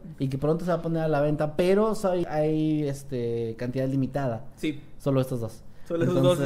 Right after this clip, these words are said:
Speaker 2: esos dos.
Speaker 1: sí, van a estar muy caros. Entonces, ahí, ahí, ahí se van a enterar en las redes.
Speaker 2: Gracias, Jenny Alvarado, que nos manda treinta y cinco quetzales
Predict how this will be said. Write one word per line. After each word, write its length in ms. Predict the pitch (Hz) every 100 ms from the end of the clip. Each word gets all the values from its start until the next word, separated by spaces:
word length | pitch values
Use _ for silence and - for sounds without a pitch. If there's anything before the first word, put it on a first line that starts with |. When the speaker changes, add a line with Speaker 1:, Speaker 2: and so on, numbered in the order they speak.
| 135
Speaker 2:
esos 100 | 165
dos. 80 | 139
Speaker 1:
sí, 60 |
van 120 | 139 143
a 20 |
estar 120 | 139
muy 100 | 135
caros. 480 | 131 120 123 - - -
Entonces, 420 | 113 120 123 117
ahí, 280 | 117 117 113
ahí, 220 | 113 127
ahí 280 | 139 151 156
se 140 | 151 156
van 200 | 135 135
a 20 |
enterar 300 | 135 117 117
en 80 | 117
las 160 | 113 107
redes. 380 | 101 98 - - - - - - 180
Speaker 2:
Gracias, 400 | 190 302 262 220
Jenny 320 | 180 196 202 180
Alvarado, 680 | 156 139 143 165 185 - -
que 80 |
nos 100 | 139
manda 180 | 143 160
treinta 180 | 160 135
y 60 | 143
cinco 240 | 220 226
quetzales 560 | 165 - 147 151 190